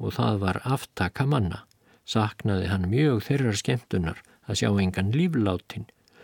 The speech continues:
og bauðst til að ljá menn úr föruneyti sínu til aftöku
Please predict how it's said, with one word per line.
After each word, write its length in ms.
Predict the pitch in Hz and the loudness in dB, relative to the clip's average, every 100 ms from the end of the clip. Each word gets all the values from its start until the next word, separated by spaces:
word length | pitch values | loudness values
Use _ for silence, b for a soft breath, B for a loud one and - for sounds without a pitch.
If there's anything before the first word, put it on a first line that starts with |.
| B B B - | B B B -4
og 360 | 113 104 104 | 0 2 0
bauðst 380 | 113 139 151 - | 0 0 0 -2
til 160 | - 123 | -2 0
að 200 | 110 104 | 0 0
ljá 220 | 110 123 151 147 | 0 2 2 2
menn 340 | 147 147 143 | 2 2 2
úr 260 | 117 104 - - | 0 0 -4 -6
föruneyti 640 | - 170 143 110 104 - | 0 2 4 2 0 -4
sínu 260 | - 107 98 | -2 0 -2
til 160 | 113 123 | -2 -2
aftöku 600 | 160 - 107 92 - | -2 -2 -2 -2 -4